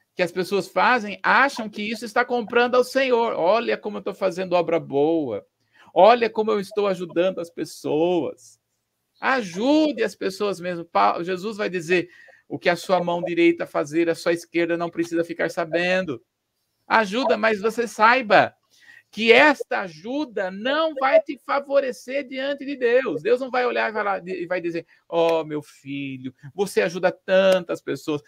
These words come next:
você tem tanta compaixão das pessoas, você, é, tem tanta misericórdia das pessoas, eu também terei misericórdia de você."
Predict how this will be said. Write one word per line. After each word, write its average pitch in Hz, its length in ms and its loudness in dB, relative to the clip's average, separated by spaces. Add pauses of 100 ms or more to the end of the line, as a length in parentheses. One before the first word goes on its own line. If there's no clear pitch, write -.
(140)
você 196 220 0
tem 208 200 -2
tanta 220 560 2
compaixão 190 680 0
das 175 120 -6
pessoas, 180 280 -4
você, 214 280 -2 (280)
é, 208 200 4
tem 233 240 -8
tanta 247 400 2
misericórdia 202 600 0
das 190 60 -14
pessoas, 185 260 -8
eu 185 140 -4
também 151 500 -10
terei 135 340 -8
misericórdia 120 760 -2
de 104 100 -8
você." 90 500 -6